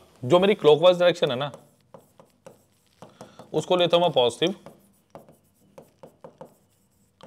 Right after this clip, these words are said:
<coughs> और एंटी क्लॉकवाइज को लेता हूं मैं नाइंटी, ठीक है, सॉरी, माइनस। उसने क्या बोला? He turn ninety degree direction clockwise,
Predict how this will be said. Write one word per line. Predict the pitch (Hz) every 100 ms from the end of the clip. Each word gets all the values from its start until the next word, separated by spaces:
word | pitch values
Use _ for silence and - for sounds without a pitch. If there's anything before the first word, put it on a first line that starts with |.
| - - - - - - - - -
<coughs> |
और | - 135
एंटी | 135 151
क्लॉकवाइज | 165 156 156 151
को | 160
लेता | 156
हूं | 170
मैं | 185
नाइंटी, | 110 101 104 - _ - -
ठीक | 170
है, | 180 - 127
सॉरी, | 143 139
माइनस। | 117 95 - _ _ _ _ - -
उसने | 160 202
क्या | 226 202
बोला? | 185 185 190 - -
He | 180 220
turn | 185 175 170
ninety | 156 156 180
degree | 170 170
direction | 170 127 120 165
clockwise, | 165 135 110 104